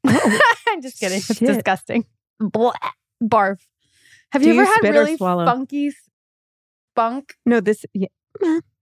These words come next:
Speaker 1: Have you
Speaker 2: Isn't
Speaker 1: had
Speaker 2: it a
Speaker 1: funky, funky?
Speaker 2: Col Medina?
Speaker 1: Yeah.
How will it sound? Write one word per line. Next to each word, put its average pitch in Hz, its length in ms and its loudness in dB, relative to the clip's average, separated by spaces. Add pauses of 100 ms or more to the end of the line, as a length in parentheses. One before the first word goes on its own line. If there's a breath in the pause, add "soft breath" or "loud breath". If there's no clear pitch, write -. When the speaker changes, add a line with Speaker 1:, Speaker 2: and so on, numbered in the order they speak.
(200)
Speaker 1:
Have 240 140 -4
you 240 80 2
Speaker 2:
Isn't 254 80 0
Speaker 1:
had 233 100 2
Speaker 2:
it 262 120 -2
a 226 40 0
Speaker 1:
funky, 233 420 -4 (240)
funky? 214 480 -6 (280)
Speaker 2:
Col 214 160 0
Medina? 196 500 2 (180)
Speaker 1:
Yeah. 214 260 0